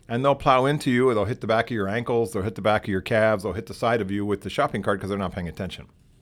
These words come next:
So I know that, you know, people don't do this on a, on an intentional basis. Hopefully none of them do. But the idea that we have to be a little more aware and faster on our feet and a little more agile just makes me think about how the fact that most people don't pay attention to the space around them.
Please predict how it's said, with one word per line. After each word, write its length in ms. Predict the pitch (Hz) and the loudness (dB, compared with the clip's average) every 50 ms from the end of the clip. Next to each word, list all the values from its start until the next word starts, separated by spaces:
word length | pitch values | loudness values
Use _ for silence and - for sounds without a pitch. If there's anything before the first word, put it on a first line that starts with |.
| _ _ _ _ _ _ _ | _ _ _ _ _ _ _
So 320 | - - 131 120 - - - - - - - - - - _ - - - | -6 -2 -2 -2 -2 -4 -10 -20 -20 -20 -20 -20 -20 -20 _ -20 -20 -8
I 100 | - 147 | -6 -2
know 160 | 165 185 196 185 | 0 2 2 4
that, 240 | 160 131 120 - | 4 2 2 0
you 80 | 139 147 | -6 -4
know, 140 | 147 127 117 | -2 -2 0
people 260 | - 151 147 135 123 | 0 0 0 2 2
don't 180 | 123 123 117 101 | 2 2 2 2
do 140 | 117 117 | 2 0
this 320 | 110 107 104 98 - - - | 0 0 -2 -4 -6 -8 -8
on 180 | 90 95 98 | -6 -6 -4
a, 200 | 95 95 95 92 - | -4 -4 -6 -8 -8
on 140 | 101 101 98 | -8 -8 -6
an 100 | 95 98 | -6 -6
intentional 460 | 98 95 - 165 - - 127 113 98 | -6 0 0 -2 -2 0 -2 -2 -2
basis. 480 | 90 95 92 90 - 120 127 - - - 98 - | 0 -2 -2 -2 -4 -4 -6 -6 -8 -14 -14 -10
Hopefully 360 | - 107 - - 95 90 104 | -8 -8 -8 -6 -4 -4 -2
none 220 | 113 107 90 87 87 | -2 -2 -4 -4 -4
of 60 | 80 | -6
them 120 | 80 80 | -8 -8
do. 240 | 76 82 92 - - - _ _ _ _ _ _ _ _ _ _ _ - | -8 -8 -8 -8 -10 -12 _ _ _ _ _ _ _ _ _ _ _ -4
But 140 | - 127 120 | -4 -2 2
the 80 | 151 | 4
idea 300 | 151 151 143 151 165 165 | 4 4 4 4 2 4
that 140 | 143 123 110 | 4 4 4
we 160 | 120 135 147 | 4 4 4
have 160 | 151 151 139 - | 4 4 2 2
to 100 | - 110 | 0 -2
be 280 | 110 110 110 110 107 | -2 -2 0 -2 -2
a 100 | - 113 | -4 -4
little 300 | 123 127 127 120 117 113 | -2 -2 0 2 0 0
more 260 | 110 110 107 107 98 | 0 0 0 0 0
aware 360 | 76 90 104 123 123 123 120 107 | 0 -2 0 0 2 2 2 0
and 160 | 92 95 92 | 0 -2 -4
faster 540 | - 123 120 - - - 123 107 104 104 78 | 0 0 0 0 -2 -2 0 2 2 2 0
on 160 | 101 101 98 | -2 -4 -4
our 140 | 95 95 - | -4 -4 -6
feet 320 | - 135 127 120 - - | -6 -6 -6 -6 -6 -6
and 180 | 104 95 95 98 | -6 -6 -6 -4
a 60 | 104 | -4
little 160 | 110 110 107 | -4 -4 -2
more 200 | 101 95 95 - | -2 -2 -4 -2
agile 520 | 95 107 120 123 98 104 95 92 92 92 | -2 -2 -2 -2 0 0 0 0 0 -2
just 300 | 92 110 120 117 - - | -2 -4 -4 -4 -4 -4
makes 260 | 113 107 107 - - 110 | -4 -4 -4 -4 -6 -8
me 80 | 98 | -8
think 260 | 95 - 120 107 92 | -8 -8 -8 -10 -8
about 220 | 107 95 92 92 95 | -8 -8 -6 -6 -6
how 100 | 98 95 | -6 -8
the 80 | 92 | -8
fact 280 | - - 98 95 95 - | -8 -6 -6 -8 -6 -8
that 120 | 101 92 | -10 -8
most 240 | 95 98 101 98 - | -6 -6 -6 -6 -6
people 240 | - 98 87 95 95 | -8 -8 -6 -4 -4
don't 220 | 98 95 98 98 | -4 -4 -4 -4
pay 140 | - 104 92 | -4 -4 -4
attention 420 | 87 - - 92 90 - - 87 78 | -4 -4 -4 -8 -8 -6 -10 -12 -10
to 100 | - 87 | -8 -8
the 140 | 82 78 | -10 -10
space 340 | - - - 85 82 - - | -10 -8 -8 -8 -8 -8 -10
around 280 | 80 95 117 123 123 110 | -6 -4 -2 0 0 0
them. 240 | 110 107 107 104 | 0 -2 -2 -4